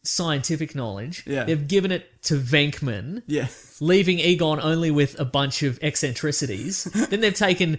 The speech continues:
Speaker 1: Venkman's devil may care attitude and they've given it to Egon,
Speaker 2: Yes.
Speaker 1: resulting in Kate McKinnon.
Speaker 2: Yes.
Speaker 1: Also, she looks like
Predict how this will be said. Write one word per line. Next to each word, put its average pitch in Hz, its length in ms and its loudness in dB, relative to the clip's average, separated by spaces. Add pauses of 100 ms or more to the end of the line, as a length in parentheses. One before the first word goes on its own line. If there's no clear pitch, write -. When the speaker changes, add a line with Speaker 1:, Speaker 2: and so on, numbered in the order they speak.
(140)
Speaker 1:
Venkman's 156 760 0 (160)
devil 156 300 2
may 139 160 -2
care 135 240 -4
attitude 123 580 -4 (140)
and 147 120 -2
they've 139 140 0
given 143 240 0
it 127 80 -10
to 131 200 -2
Egon, 127 460 -2
Speaker 2:
Yes. 143 280 2
Speaker 1:
resulting 147 400 0
in 131 120 -4
Kate 135 260 -4
McKinnon. 127 580 -4
Speaker 2:
Yes. 139 480 0
Speaker 1:
Also, 185 280 2
she 208 160 -2
looks 190 240 -2
like 151 400 -2